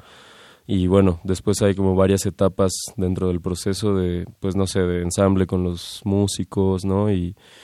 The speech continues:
entonces la música se llena también como con la, con el espíritu, ¿no? De, de, de estas otras personas,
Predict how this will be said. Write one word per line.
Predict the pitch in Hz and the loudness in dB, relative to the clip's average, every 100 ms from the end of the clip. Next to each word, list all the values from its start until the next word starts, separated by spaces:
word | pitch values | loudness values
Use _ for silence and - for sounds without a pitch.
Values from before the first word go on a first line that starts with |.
| - - - | -20 -12 -4
entonces | 95 101 101 | -2 0 2
la | 98 | 4
música | 98 101 107 104 98 95 90 - - | 4 2 0 2 4 4 2 -2 -8
se | - 95 | 0 4
llena | 104 107 101 | 6 6 6
también | 98 95 101 101 | 4 2 4 2
como | 98 90 | 0 -2
con | 95 90 | -2 0
la, | 92 90 87 | 0 0 -2
con | 95 92 | -2 0
el | 90 | 0
espíritu, | 87 - 98 98 90 | -2 0 0 0 0
¿no? | 90 101 | 0 0
De, | 98 87 | 0 -2
de, | 87 90 | -4 -4
de | |
estas | 90 - 95 | -4 -4 -4
otras | 95 95 - | -2 -4 -4
personas, | 92 - 95 92 110 - | -6 -2 0 0 -4 -12